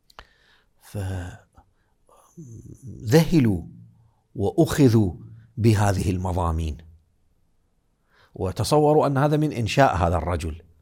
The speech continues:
فصياغات رصينة عالية رفيعة إلهية أخذت بمجامع القلوب، فصار له مكانة وإعجاب. طبعا أشار إلى أن هذا،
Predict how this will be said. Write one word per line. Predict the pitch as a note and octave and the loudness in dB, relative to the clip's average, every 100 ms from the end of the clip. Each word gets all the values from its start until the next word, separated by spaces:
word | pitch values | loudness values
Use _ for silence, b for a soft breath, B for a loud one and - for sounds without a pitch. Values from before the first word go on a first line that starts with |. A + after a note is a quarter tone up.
| _ _ _ _ _ _ _ _ _ _ _ - G2+ F#2+ F2+ F2+ F#2+ - _ _ _ _ _ - | _ _ _ _ _ _ _ _ _ _ _ -18 -12 -10 -10 -12 -16 -20 _ _ _ _ _ -20
فصياغات | - - A2+ G2 F2 D#2 G2 C3 C#3 - - _ _ _ _ _ _ - | -14 -8 -4 -2 -4 -4 -4 -4 -8 -12 -20 _ _ _ _ _ _ -6
رصينة | G#2 F#2+ - G#2+ C3 D3 D3 - - | -4 -4 -4 -4 -4 -4 -8 -8 -4
عالية | G#2+ A2+ A#2 D3+ - | -2 -4 -6 -8 -8
رفيعة | G#2 G2 G#2 A2+ - D3 - | -10 -8 -8 -8 -10 -10 -8
إلهية | E2+ F2 E2+ B2+ F3+ G3 - b b b b b - | -6 -6 -4 -4 -4 -6 -12 b b b b b -10
أخذت | - D#3+ D#3+ - | -6 -4 -4 -4
بمجامع | G2+ F2 F2 F2+ F2 E2+ D2 | -6 -6 -6 -6 -8 -10 -12
القلوب، | - F#2+ D#2+ D#2 - _ _ _ _ _ _ _ _ _ _ _ _ _ _ _ _ _ _ _ _ _ _ _ _ _ | -10 -8 -8 -8 -14 _ _ _ _ _ _ _ _ _ _ _ _ _ _ _ _ _ _ _ _ _ _ _ _ _
فصار | - F#2 G2 G2+ F#2+ - _ _ _ - - E3 D3+ B2+ | -12 -6 -4 -4 -6 -12 _ _ _ -18 0 4 6 6
له | C3 A#2 | 6 6
مكانة | G#2+ G#2 C3+ A#2 G2+ | 2 2 4 4 4
وإعجاب. | G2 F#2 G#2 D3 | -2 -2 2 2
طبعا | E3 D#3 D#3 | 4 2 2
أشار | C#3+ A3+ F3 E2 | 2 6 6 6
إلى | F2 E2 | 0 -4
أن | F2 | -4
هذا، | E2+ E2+ E2 | -4 -4 -6